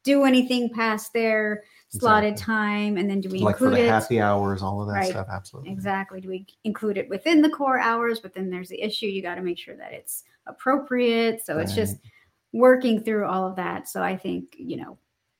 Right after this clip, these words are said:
Speaker 1: definitely an area where I continue to, to try to grow 'cause I wanna have fun, but at the same time, trying to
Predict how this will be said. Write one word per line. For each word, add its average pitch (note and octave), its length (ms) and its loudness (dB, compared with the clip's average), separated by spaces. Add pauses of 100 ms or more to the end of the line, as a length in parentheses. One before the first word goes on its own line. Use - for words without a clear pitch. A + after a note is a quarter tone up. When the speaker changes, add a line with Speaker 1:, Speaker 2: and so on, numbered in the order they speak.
Speaker 1:
definitely A3+ 480 2
an G3+ 100 -2
area F#3+ 360 -6
where F#3 240 -8
I F#3+ 140 -6
continue F#3 460 -6
to, - 280 -10 (120)
to - 120 -14
try G3 300 -2
to G3 140 -6
grow F#3 340 -4
'cause G3+ 400 -8 (380)
I G3+ 80 2
wanna C4 240 2
have B3+ 200 0
fun, B3+ 220 2
but G#3+ 100 -4
at F#3 80 -8
the F#3+ 80 -8
same G3 280 -6
time, G3 360 -4
trying G3 320 -4
to F#3+ 280 -10